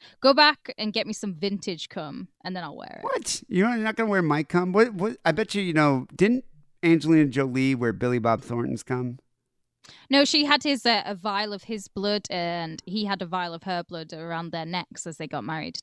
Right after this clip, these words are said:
Speaker 1: Terribly romantic.
Speaker 2: All right, maybe we should go one step further. Vial of my cum, and then I'll have a vial of your cum.
Speaker 1: W-, uh, uh, it's just gonna smell a bit, mate.
Speaker 2: <laughs>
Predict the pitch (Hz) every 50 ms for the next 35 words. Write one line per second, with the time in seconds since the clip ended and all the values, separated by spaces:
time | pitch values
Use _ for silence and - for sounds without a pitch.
0 | - - - - - 180 180 165 - 165 160 151 - 175 - - 156 - - -
1 | - 160 _ _ _ _ _ _ - - 135 135 117 127 139 156 156 202 196 147
2 | 147 127 135 127 127 123 117 120 113 101 - - 110 87 - 98 95 87 73 73
3 | - - - _ _ - - - 104 120 123 127 139 135 135 127 120 110 113 110
4 | - - - 101 90 85 85 85 - - - 98 95 95 104 107 98 117 113 101
5 | 98 87 104 104 104 104 98 92 - 117 95 90 92 98 104 - - 82 - -
6 | - - - _ _ _ _ _ _ _ _ _ _ _ _ _ _ _ _ -
7 | - - - _ _ _ _ _ _ _ _ - 220 196 196 - 190 208 - -
8 | 240 240 240 233 220 226 220 208 185 175 175 202 - - - 285 - - 254 220
9 | 185 - - - 185 165 175 196 - - - - - - - 196 - - - -
10 | -